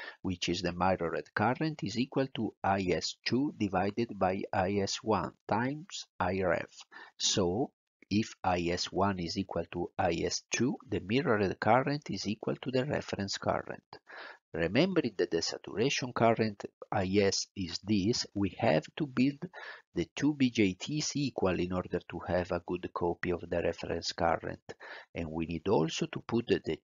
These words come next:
two B J Ts near one to the other. If we do that, we are confident that all the process parameters we see in I S will be equal, and the two B J T would operate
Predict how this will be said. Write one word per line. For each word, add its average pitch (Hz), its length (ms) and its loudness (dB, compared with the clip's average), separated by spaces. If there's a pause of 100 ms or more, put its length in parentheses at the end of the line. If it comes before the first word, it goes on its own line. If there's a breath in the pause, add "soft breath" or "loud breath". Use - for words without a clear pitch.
two 143 340 0
B 98 140 -2
J 87 340 -2
Ts - 420 -4
near 143 460 2
one 110 320 -4
to 131 100 -4
the 110 140 2
other. - 340 -6 (580 loud breath)
If - 140 -8 (180)
we 185 140 4
do 135 200 4
that, 113 280 8
we 117 200 4
are 110 200 4
confident 151 640 0 (140)
that 85 220 -4 (100)
all 135 200 4
the 139 140 0
process - 460 0
parameters 101 840 0
we 92 200 -8
see - 420 0
in 90 220 -6 (120)
I 87 260 0
S 127 320 2 (140)
will 117 260 0
be 117 260 4
equal, 104 340 2 (460 loud breath)
and 92 260 -2
the 85 140 0
two 135 180 -2
B 131 160 4
J 101 200 2
T 165 320 -4
would 104 320 -4
operate 139 580 2